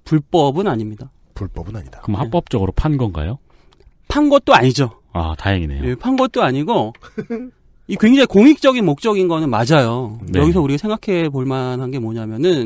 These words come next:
Speaker 2: 음.
Speaker 1: 선거 이후에, 총선 이후에 유권자의 의식을 조사하겠다라는 목적이 일단 뚜렷해요.
Speaker 3: 음.
Speaker 1: 그렇잖아요? 유권자 의식을 조사할 필요가 있겠죠. 국가기관에서, 헌법기관에서.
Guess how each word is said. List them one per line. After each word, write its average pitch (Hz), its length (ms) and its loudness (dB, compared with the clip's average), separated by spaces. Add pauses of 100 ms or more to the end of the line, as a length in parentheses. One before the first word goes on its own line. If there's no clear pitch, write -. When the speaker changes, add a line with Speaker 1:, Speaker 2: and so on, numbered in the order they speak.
Speaker 2:
음. 78 80 -20 (540)
Speaker 1:
선거 254 360 0
이후에, 160 420 0
총선 254 420 -2
이후에 135 840 -2 (360)
유권자의 160 840 -2
의식을 185 520 -2
조사하겠다라는 165 1000 0
목적이 190 680 -2
일단 143 460 -6
뚜렷해요. 123 760 -8 (340)
Speaker 3:
음. 82 800 -2
Speaker 1:
그렇잖아요? 196 480 -4 (380)
유권자 202 440 0
의식을 165 380 2
조사할 151 340 0
필요가 220 300 0
있겠죠. - 240 -6
국가기관에서, 139 680 -4
헌법기관에서. 143 800 -4